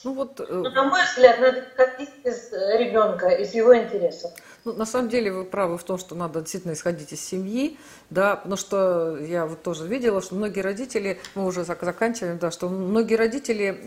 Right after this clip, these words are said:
Speaker 1: э, какие-то решают свои амбициозные задачи собственные.
Speaker 2: Именно,
Speaker 1: И
Speaker 2: именно.
Speaker 1: они,
Speaker 2: Я
Speaker 1: э, то, что они
Speaker 2: согласна.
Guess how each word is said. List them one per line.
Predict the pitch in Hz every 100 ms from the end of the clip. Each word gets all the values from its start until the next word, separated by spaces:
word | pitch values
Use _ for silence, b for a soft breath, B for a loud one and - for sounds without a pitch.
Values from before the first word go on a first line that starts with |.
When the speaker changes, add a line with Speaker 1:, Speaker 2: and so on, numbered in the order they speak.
| 147
Speaker 1:
э, | 180 170 165 143
какие-то | 180 180 226 214
решают | 190 233 220 202
свои | 190 202
амбициозные | 185 165 - 180 165 160
задачи | 175 196 190
собственные. | 151 - - 156 151 269 269
Speaker 2:
Именно, | 233 208 190 180
Speaker 1:
И | 240 254
Speaker 2:
именно. | 233 202 220
Speaker 1:
они, | 233 233 226
Speaker 2:
Я | 196 196 190
Speaker 1:
э, | -
то, | 254
что | -
они | 214 202
Speaker 2:
согласна. | 208